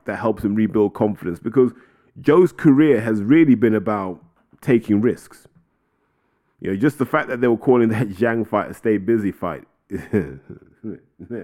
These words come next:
especially after what he did to Hrgovic, and let's be absolutely clear about that. Like, he, he should never have lost that fight.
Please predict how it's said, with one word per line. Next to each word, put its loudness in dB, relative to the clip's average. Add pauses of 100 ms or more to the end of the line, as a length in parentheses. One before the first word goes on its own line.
(1300)
especially 2
after 0
what 2
he 4
did 2
to -6
Hrgovic, 0
and -4
let's -2
be -2
absolutely -4
clear -4
about -14
that. -20
Like, -6
he, -6 (300)
he -14
should -8
never -10
have -12
lost -16
that -18
fight. -20